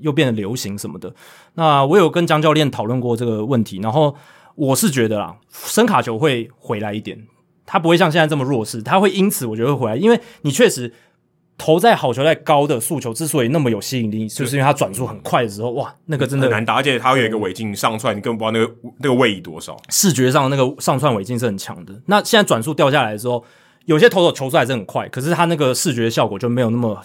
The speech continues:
Speaker 1: 那么犀利，那么引诱性。所以我是觉得啦，这个伸卡球会回来一点，有些投手可能会开始多丢一点伸卡球，然后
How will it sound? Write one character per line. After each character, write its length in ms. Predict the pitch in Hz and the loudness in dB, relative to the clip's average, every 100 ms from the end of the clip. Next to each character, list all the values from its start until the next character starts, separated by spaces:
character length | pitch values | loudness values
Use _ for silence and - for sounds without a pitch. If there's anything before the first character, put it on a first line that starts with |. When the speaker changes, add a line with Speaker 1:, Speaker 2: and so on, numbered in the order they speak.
| - | -6
Speaker 1:
那 80 | 143 | -4
么 80 | |
犀 240 | 113 - 120 | -2 -4 -2
利， 100 | 123 | -2
那 80 | 131 | 0
么 100 | 120 | -2
引 140 | 101 | -2
诱 160 | 110 104 | -6 -6
性。 220 | 113 98 | -8 -2
所 120 | 175 | 2
以 140 | 175 - - - | 2 2 -18 -4
我 140 | 147 | -2
是 120 | 180 | 0
觉 220 | 214 139 120 | 0 2 4
得 140 | 120 | 4
啦， 200 | 113 101 - _ _ - | 2 -2 -10 _ _ -2
这 140 | 247 | 2
个 100 | 175 | 2
伸 180 | - 190 | 2 0
卡 160 | 165 113 | 0 0
球 200 | 117 120 | -2 -2
会 80 | |
回 180 | 139 117 | -2 -2
来 100 | 101 | -4
一 80 | 110 | -4
点， 160 | 110 107 | -6 -4
有 80 | |
些 140 | 117 170 | 0 2
投 100 | 160 | 2
手 120 | 139 | 2
可 100 | 120 | 0
能 220 | 107 113 - - | -4 -8 -12 -4
会 160 | 175 | -2
开 200 | - 147 | 0 0
始 200 | 156 - | -2 -6
多 240 | 90 143 139 | -8 -4 0
丢 180 | 143 135 | 0 0
一 20 | |
点 160 | 113 | -2
伸 160 | 98 120 | -6 -6
卡 160 | 110 85 | -6 -6
球， 200 | - 90 | -12 -10
然 100 | 107 | -6
后 240 | 120 | -6